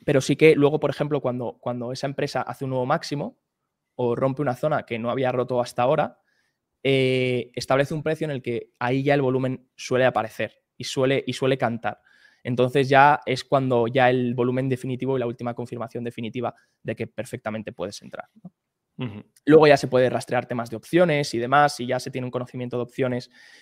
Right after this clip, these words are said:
Speaker 1: etcétera, se puede un poco rastrear, eh, también eso. Em, ¿quién mueve el mercado? Los peces gordos, los fondos institucionales demandan acciones y el precio subirá con fuerza, ¿vale?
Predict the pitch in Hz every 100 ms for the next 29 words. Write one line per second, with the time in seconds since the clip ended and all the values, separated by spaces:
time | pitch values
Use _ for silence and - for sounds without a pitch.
0 | _ - 123 127 120 113 123 120 113 113
1 | 113 - 120 113 _ _ _ _ - 120
2 | 113 107 113 117 113 113 107 98 - _
3 | _ _ _ _ _ _ 135 139 135 127
4 | 127 123 123 120 127 120 - _ _ _
5 | _ _ 165 165 170 180 165 160 165 185
6 | 214 - 131 120 135 127 131 170 190 147
7 | - 131 127 123 123 123 123 120 120 -
8 | 170 113 117 123 120 113 - - - -
9 | - - 135